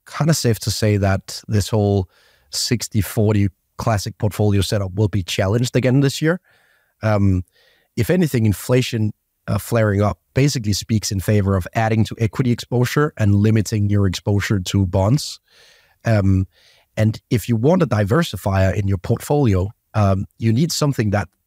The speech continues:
uh, basically rhymes with inflation in your portfolio. And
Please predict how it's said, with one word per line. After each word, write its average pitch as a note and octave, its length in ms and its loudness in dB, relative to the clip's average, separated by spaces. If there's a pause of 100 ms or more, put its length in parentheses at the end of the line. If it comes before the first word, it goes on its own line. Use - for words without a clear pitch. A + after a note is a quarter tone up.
(140)
uh, A2 200 0 (240)
basically A#2+ 440 -2
rhymes A#2 440 0
with F#2+ 140 -2
inflation F#2 560 -2 (460)
in G2+ 100 2
your G2+ 120 2
portfolio. F#2 600 0 (720)
And G#2 320 2